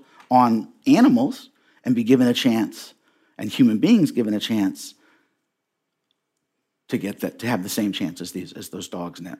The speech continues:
amazing video? So these engines are very, very simple,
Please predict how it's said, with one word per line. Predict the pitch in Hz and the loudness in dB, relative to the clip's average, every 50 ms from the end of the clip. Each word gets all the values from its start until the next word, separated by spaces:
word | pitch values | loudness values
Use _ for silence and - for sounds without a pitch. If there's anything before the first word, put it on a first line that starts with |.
| - | -14
amazing | - 92 90 92 87 85 82 82 | -12 -8 -6 -6 -6 -6 -8 -12
video? | 76 92 82 76 71 - _ _ _ _ _ _ _ _ _ _ _ _ _ _ _ _ _ _ _ _ _ _ _ _ _ | -12 -12 -14 -16 -18 -18 _ _ _ _ _ _ _ _ _ _ _ _ _ _ _ _ _ _ _ _ _ _ _ _ _
So | - - 160 | -4 -4 0
these | 143 170 175 165 | 0 2 2 4
engines | 202 233 254 254 240 196 156 139 - | 6 8 8 8 6 4 2 0 0
are | - 117 113 | -2 -4 -6
very, | 92 107 110 123 151 190 214 214 214 214 208 196 226 240 - - | -6 -8 -10 -2 2 2 4 4 4 4 2 2 0 -2 -6 -10
very | - 117 110 110 123 156 160 156 156 147 135 | -14 -12 -10 -2 2 2 4 4 4 2 0
simple, | - - 127 117 104 - - | -2 -2 -2 -4 -4 -4 -8